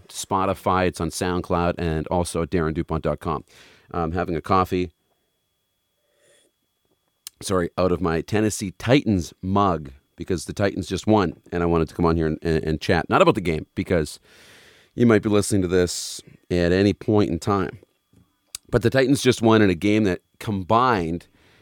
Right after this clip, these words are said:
had five field goals. <laughs> It wasn't the most entertaining game as far as offense goes and flashy plays, but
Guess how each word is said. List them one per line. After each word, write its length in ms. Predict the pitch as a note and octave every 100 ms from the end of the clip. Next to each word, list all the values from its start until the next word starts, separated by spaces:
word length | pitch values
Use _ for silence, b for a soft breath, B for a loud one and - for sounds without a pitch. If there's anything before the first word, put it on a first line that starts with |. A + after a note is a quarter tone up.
| b
had 180 | G2+ E2+
five 420 | - A2 A2 G2
field 360 | - A2 F#2 E2
goals. 480 | D#2 C#2 - - -
<laughs> 60 | F#3
It 180 | A#2
wasn't 520 | E2 A2+ - G2+ - - B B B B B B
the 160 | F#2+ G2+
most 400 | G2 G2+ - -
entertaining 640 | G#2 G2 F2 - G2+ F#2+ E2
game 420 | F2+ F#2 E2 D#2+
as 140 | D#2
far 280 | - F#2+ E2+
as 120 | D#2+
offense 520 | F2+ F2+ - F#2 F2+ -
goes 280 | F#2 F2+
and 100 | F2
flashy 420 | - F#2+ F2+ - E2
plays, 380 | F#2+ F#2+ E2
but 200 | - F2+